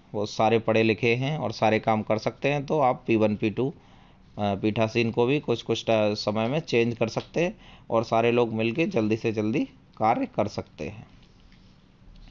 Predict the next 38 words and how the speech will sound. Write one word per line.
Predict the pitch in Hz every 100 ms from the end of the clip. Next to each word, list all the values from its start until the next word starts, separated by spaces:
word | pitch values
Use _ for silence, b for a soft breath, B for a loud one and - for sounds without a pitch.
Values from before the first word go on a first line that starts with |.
| - b b b b b -
I | 120 127
hope | 139 135
कि | 143
आपको | 135 147
सारी | 135 123 120
चीज़ें | 127 127
क्लियर | 123 113 113 120
हो | 123
गई | 123
होंगी। | 131 135 143
अब | 147 -
भी | 117 139
आपको | 139 131 143
कोई | 135 143
कन्फ्यूजन | - 107 107 131 131 135
है, | 135 143 - B B -
कोई | 120 139
भी | 147
प्रॉब्लम | 143 123 123 127 139
है, | 143 151 B B B
तो | 95
आप | 104
कमेंट | - 110 117 123
बॉक्स | 127 123 139
में |
पूछ | 120 135
सकते | - 127 - 143
हैं। | 139
अगर | 104 104
मेरे | 107 107 107
WhatsApp | 101 107 107 123 131
या | 120
Telegram | 110 110 107 107 104
ग्रुप | 104
से | - 104
जुड़े | 92 107 110
हुए | 131 135
हैं, | 143 147